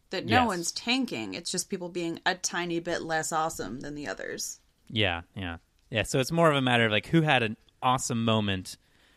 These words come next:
Speaker 2: in either the signature or the technical to kind of put them closer to the safety zone and who just
Speaker 1: Exactly.
Speaker 2: kind of had good bakes.
Speaker 1: Yep.
Speaker 2: So, marzipan centerpiece.
Speaker 1: Yeah.
Speaker 2: Um, this was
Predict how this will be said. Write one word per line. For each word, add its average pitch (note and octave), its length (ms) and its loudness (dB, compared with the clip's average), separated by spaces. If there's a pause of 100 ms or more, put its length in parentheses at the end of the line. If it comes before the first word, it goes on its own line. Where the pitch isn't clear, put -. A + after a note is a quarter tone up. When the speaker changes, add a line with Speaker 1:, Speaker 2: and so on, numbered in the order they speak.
(120)
Speaker 2:
in G#2 580 0
either G#2 360 0
the F#2 160 -8
signature G#2 720 -2
or G#3 100 -6
the G#2 100 -4
technical G#2+ 540 -2
to - 160 -8
kind G#2 240 -6
of - 140 -10
put B2+ 200 -2
them G2+ 280 -4 (1200)
closer B2 400 -2
to A2 120 -4
the G2+ 120 -4
safety G#2 380 -2
zone F2+ 480 -4 (320)
and A2+ 160 -2
who B2+ 120 6
just A2+ 120 2 (100)
Speaker 1:
Exactly. - 60 -6
Speaker 2:
kind G#2+ 120 0
of G2 100 -4
had F#2+ 220 -4
good F#2 160 -4
bakes. - 420 -12 (260)
Speaker 1:
Yep. - 200 -2 (140)
Speaker 2:
So, G3 200 -2
marzipan G#3 560 2
centerpiece. F#3+ 880 -2
Speaker 1:
Yeah. A#3+ 540 8
Speaker 2:
Um, - 60 -2 (520)
this D3 420 0
was F3 720 4